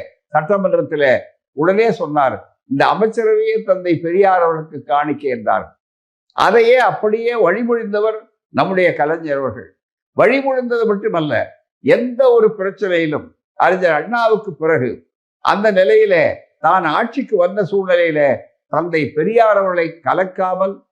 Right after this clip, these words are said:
அவருடைய அறிவுரையை பெறாமல், அந்த பாதையை விட்டு நாம் நகரக்கூடாது, நழுவிவிடக்கூடாது என்பதில மிகுந்த கவனமாக இருந்து கொண்டுதான் ஒவ்வொரு முடிவும் எடுத்தார்கள். அந்த நேரத்தில, ஏ,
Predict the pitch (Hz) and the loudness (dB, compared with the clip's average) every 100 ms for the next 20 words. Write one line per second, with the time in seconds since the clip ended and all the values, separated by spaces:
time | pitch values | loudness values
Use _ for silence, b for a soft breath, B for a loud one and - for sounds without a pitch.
0 | _ _ _ - 143 180 180 170 143 156 | _ _ _ 0 2 4 4 2 2 2
1 | 220 220 208 190 160 151 170 196 190 208 | 2 2 4 2 2 2 2 2 -2 -6
2 | 196 - _ _ _ - 156 208 208 156 | -10 -16 _ _ _ 0 0 2 0 0
3 | 170 202 226 226 220 208 214 220 220 208 | 0 2 2 2 2 2 0 -2 -2 0
4 | 160 156 196 214 202 208 196 202 190 208 | 0 0 2 0 -4 -4 -2 -2 -2 0
5 | 196 208 240 220 208 - 202 208 208 202 | 0 0 0 0 0 -4 -4 -4 -2 -4
6 | 180 180 175 165 147 - - _ - 180 | -2 2 2 4 4 2 -6 _ -4 -2
7 | 240 226 226 160 175 208 208 202 165 180 | -2 -2 0 2 2 2 -2 -4 -4 -6
8 | 180 175 160 156 151 113 - _ _ 123 | -6 -6 -4 -2 0 -2 -6 _ _ -6
9 | 156 196 208 190 196 208 190 156 147 131 | -2 2 2 2 -4 -6 -4 -4 -2 0
10 | 107 85 _ _ _ _ _ _ 120 151 | 0 -4 _ _ _ _ _ _ -2 2
11 | 180 185 196 202 208 190 170 131 - _ | 2 2 2 0 0 2 4 2 -2 _
12 | _ - | _ -2